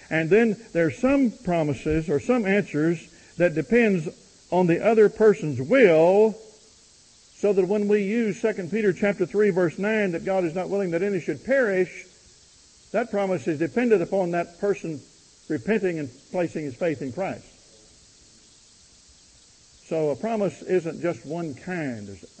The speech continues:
unconditional, conditional, and then those that depend upon God's will, and there may be other kinds as well. But faith holds the promise as a present existence. If God has promised it, it's the same as already happened.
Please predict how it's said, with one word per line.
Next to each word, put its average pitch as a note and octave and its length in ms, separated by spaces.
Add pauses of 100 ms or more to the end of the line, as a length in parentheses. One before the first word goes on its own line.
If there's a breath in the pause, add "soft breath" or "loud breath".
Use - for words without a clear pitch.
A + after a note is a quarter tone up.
unconditional, E3 680
conditional, D#3 720 (560 soft breath)
and C3+ 120
then D3 160
those D3 260
that C3+ 80
depend C#3 260
upon C3 260
God's B2+ 240
will, C#3 160
and C3+ 120
there C3 80
may C3+ 60
be C3+ 80
other B2 160
kinds C3 340
as A2+ 100
well. C#3+ 320 (480 loud breath)
But D#3+ 180
faith A3+ 320
holds A#3 360
the F#3 80
promise F#3+ 560
as E3 240
a D3+ 80
present G#3 440
existence. E3+ 720 (1200)
If D#3+ 140
God G3+ 240
has F#3 120
promised C4+ 580
it, G3+ 180 (840)
it's D3+ 120
the D3+ 80
same F#3+ 240
as D#3+ 120
already D#3+ 320
happened. C#3 400